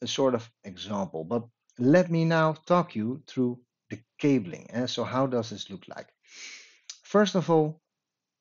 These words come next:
Director two. So this guy is hooked up using U S B, uh, very, very simple.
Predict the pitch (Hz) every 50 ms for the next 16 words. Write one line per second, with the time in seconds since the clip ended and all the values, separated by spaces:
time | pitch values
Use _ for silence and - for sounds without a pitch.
0 | _ _ - - - - - 147 143 - 220 226 226 233 226 _ _ _ _ _
1 | - - 82 85 90 110 139 143 139 - - 104 - 80 - - - 170 170 165
2 | - 165 160 165 165 - _ _ _ 101 98 80 92 92 90 95 101 120 135 139
3 | 139 135 151 175 196 202 208 202 _ _ _ - 139 151 156 156 - _ _ 101
4 | 95 90 92 120 139 151 156 156 175 175 - _ - 107 120 139 151 151 147 -
5 | - 139 139 135 143 143 139 139